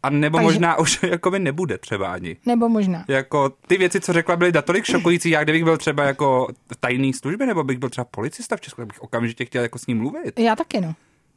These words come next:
Speaker 2: To
Speaker 1: To byly docela dost závažný věci.
Speaker 2: Já myslím, že ví věci.
Speaker 1: No, to jo.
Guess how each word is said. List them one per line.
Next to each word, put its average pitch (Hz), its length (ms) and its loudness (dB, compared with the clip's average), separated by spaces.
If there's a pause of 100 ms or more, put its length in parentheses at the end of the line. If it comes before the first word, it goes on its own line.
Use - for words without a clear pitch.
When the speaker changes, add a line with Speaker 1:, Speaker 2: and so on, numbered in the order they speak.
(200)
Speaker 2:
To - 60 -14
Speaker 1:
To 139 80 0
byly 135 120 2
docela 143 240 2
dost 139 140 0
závažný 127 440 2
věci. 165 360 -4
Speaker 2:
Já 226 60 0
myslím, 240 280 2
že 254 120 2
ví 240 160 2
věci. 208 340 -2 (460)
Speaker 1:
No, 113 80 -4 (300)
to 156 100 0
jo. 92 200 0